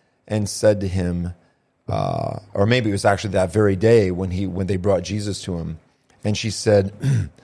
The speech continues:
she said to him, "I suffered terribly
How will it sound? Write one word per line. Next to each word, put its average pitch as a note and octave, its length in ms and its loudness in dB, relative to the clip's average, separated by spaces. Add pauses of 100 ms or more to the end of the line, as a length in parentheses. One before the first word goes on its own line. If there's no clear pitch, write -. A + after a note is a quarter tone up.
(600)
she - 180 -4
said A2+ 300 4
to A2+ 160 0
him, G#2 140 0 (120)
"I B2+ 160 4
suffered B2 800 0 (560)
terribly G2+ 760 2